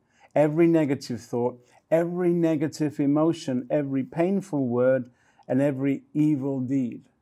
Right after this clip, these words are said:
Freedom from all of that. That's true liberation. On the cross, you were in Jesus' mind, heart, and vision.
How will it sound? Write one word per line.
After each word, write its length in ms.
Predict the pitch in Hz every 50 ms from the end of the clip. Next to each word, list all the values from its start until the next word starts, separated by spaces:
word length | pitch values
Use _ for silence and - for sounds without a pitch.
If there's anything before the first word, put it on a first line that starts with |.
| _ _ _
Freedom 540 | _ - - - 165 175 175 160 160 139 135
from 240 | - - 147 135 131
all 260 | 135 135 131 127 127
of 120 | 123 117 113
that. 300 | 127 120 110 107 - - _ _ _ _ _ _ _ _ _ _ _ _ _ _
That's 240 | - 143 139 - -
true 600 | - - - - 165 160 160 147 120 117 117 117 - _ _ _ _ _ _ _
liberation. 760 | - 123 120 113 110 117 113 113 113 104 - - - 110 - - _ _ _ _ _ _ _ _ _ _ _ _ _ _ _ _ _ _ - - -
On 120 | 131 131
the 60 | 127
cross, 600 | 123 - - - 139 147 165 156 - - - - - _ _ _ _ _ _ _ _ _ _ _
you 220 | 143 165 190 196
were 260 | 185 175 160 151 143
in 200 | 143 131 135 127
Jesus' 680 | 107 107 143 160 175 170 156 170 147 - 143 143 135 117
mind, 480 | 113 131 135 139 147 151 151 151 147 -
heart, 460 | - - - 143 131 131 131 127 - - _ _ _ _ _ _
and 200 | - 123 120 117
vision. 440 | 107 123 127 123 104 107 107 -